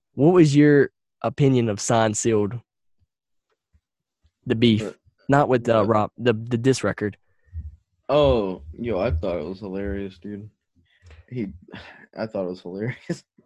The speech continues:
Speaker 2: <laughs>
Speaker 1: I told Caitlin, I said, "We gotta shoot a video, even if it is only, like, a few hours. Just,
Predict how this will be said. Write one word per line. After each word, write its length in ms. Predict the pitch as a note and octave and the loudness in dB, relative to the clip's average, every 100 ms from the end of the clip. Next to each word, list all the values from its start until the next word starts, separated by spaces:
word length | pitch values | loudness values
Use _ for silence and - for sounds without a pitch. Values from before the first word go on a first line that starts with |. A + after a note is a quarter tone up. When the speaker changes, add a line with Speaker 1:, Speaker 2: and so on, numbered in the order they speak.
| - _ - | -20 _ -16
Speaker 2:
<laughs> 920 | G#3+ A3 F#3+ E3 - - - - _ | -14 -14 -18 -20 -20 -20 -20 -20 _
Speaker 1:
I 100 | - | -8
told 260 | - C3+ C3 | -2 0 0
Caitlin, 320 | B2+ A#2+ A#2 | -2 -2 -4
I 40 | |
said, 160 | A#2+ G#2 | -4 -2
"We 100 | C#3+ | 0
gotta 160 | F3 B2+ | 0 0
shoot 240 | - A2+ | -2 -2
a 40 | |
video, 340 | F#2+ G2 F2+ F#2 | -2 -4 -4 -2
even 260 | A#2 B2+ | -2 -2
if 160 | A#2 A2 | -4 0
it 160 | G#2+ - _ _ _ _ _ | 0 -2 _ _ _ _ _
is 160 | - A#2+ | -2 0
only, 300 | A2+ A2+ G#2 | 2 2 0
like, 320 | G2+ G2+ F#2 - | -2 -2 -6 -10
a 100 | G2 | -10
few 240 | A2 G#2 | -6 -4
hours. 480 | G2 G2 G2 F#2 F#2+ | -4 -4 -6 -6 -8
Just, 240 | A2 G2 | -10 -12